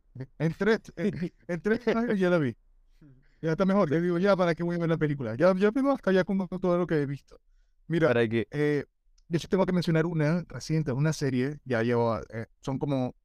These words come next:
Speaker 1: ocho capítulos, me parece. Ocho o nueve capítulos, se llama Everything Calls for Salvation. Es una, um, una serie italiana, está en Netflix, se la, está por ahí es Netflix, y habla un poco sobre salud mental, de hecho. El tema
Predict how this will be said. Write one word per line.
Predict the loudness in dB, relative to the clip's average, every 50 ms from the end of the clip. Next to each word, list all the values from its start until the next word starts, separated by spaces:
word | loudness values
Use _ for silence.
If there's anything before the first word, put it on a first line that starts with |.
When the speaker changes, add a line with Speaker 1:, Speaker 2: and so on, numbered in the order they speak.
| _ _ -6
Speaker 1:
ocho | -4 -4 -2 -2
capítulos, | -4 -4 -2 -4 -4 -4 -4 -4 -4
me | -4 -2
parece. | -2 -2 -2 -4 -6 -14 -20 _ _
Ocho | -2 -2 0 0 0
o | 0
nueve | 2 2 0 0
capítulos, | 0 -2 -4 -4 -4 -2 -2 -2 0
se | 0
llama | 0 0 0 0 -2 -4 -2
Everything | 0 0 0 2 0 -2 -4 -4 -4 -2 -2 -2 -2
Calls | -4 -2 -2 -2 -2 -4 -6
for | -6 -6 -4 -4 -4
Salvation. | -2 -2 -2 0 0 0 0 0 -2 -6 -10 -10 -8 -6
Es | -4 -2
una, | -2 0 2 2 2 2 0 0 0 -2 -2 -2 -2 -2
um, | -4 -6 -8 _
una | -2 0 0 0
serie | 0 0 0 2 2 0 -2
italiana, | -2 -2 0 0 2 2 2 2 2 2 0 -2 -4 -6 -8 _ _ _ _
está | -10 -8 -8 -6 -4 -2
en | 0 2 2
Netflix, | 2 0 0 -4 -6 -6 -6 -6 -6 -8
se | -10
la, | -10 -10
está | -10 -8 -8 -4
por | -2 0 0
ahí | 0 0
es | 0
Netflix, | -2 -2 -4 -6 -10 -12 -8 -6
y | -4
habla | -4 -2
un | -2 -2
poco | -4 -4 -4
sobre | -2 -4 -2
salud | -2 -2 -2 -2
mental, | -2 -2 -2 -2 -4 -4 -4
de | -6 -8
hecho. | -8 -10 -14 -20 -20 _ _ _ _
El | -8 -8 -6 -8 -4
tema | -2 0 0 2 2 2 2 2 2 0